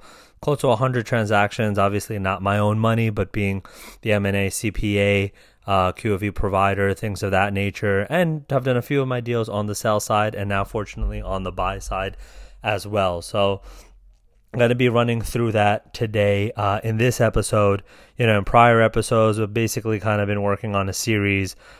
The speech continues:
of different search fund episodes. So, um, whether you're a self-funded searcher, whether this is your first acquisition,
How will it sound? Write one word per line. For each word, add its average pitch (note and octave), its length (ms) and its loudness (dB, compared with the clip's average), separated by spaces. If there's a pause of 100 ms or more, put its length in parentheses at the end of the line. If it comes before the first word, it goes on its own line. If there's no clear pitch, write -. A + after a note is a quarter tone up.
of G#2+ 160 2
different G#2+ 440 0
search G#2 260 0
fund G#2 240 -2
episodes. G2+ 640 0
So, G2 460 0 (360)
um, G2+ 360 4
whether G#2 200 4
you're G2+ 140 0
a G2 60 0
self-funded B2+ 580 2
searcher, A2+ 540 2
whether G2 240 -2
this F#2+ 180 -6
is G2+ 60 -4
your F#2+ 100 -2
first G2+ 300 -4
acquisition, G#2+ 880 -2